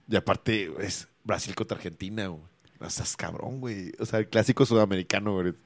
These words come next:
Ahorita lo vamos a ver el próximo sábado. Esa va a ser decisión, va a ser decisión, parlay. Y la última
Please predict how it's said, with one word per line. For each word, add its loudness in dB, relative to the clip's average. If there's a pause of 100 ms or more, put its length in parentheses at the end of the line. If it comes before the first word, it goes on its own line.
(480)
Ahorita 6
lo 10
vamos 8
a 6
ver 6
el 2
próximo -2
sábado. 0 (460)
Esa 2
va 8
a -2
ser 2
decisión, -2
va 0
a 0
ser -4
decisión, -2 (360)
parlay. 0 (460)
Y 2
la 8
última 6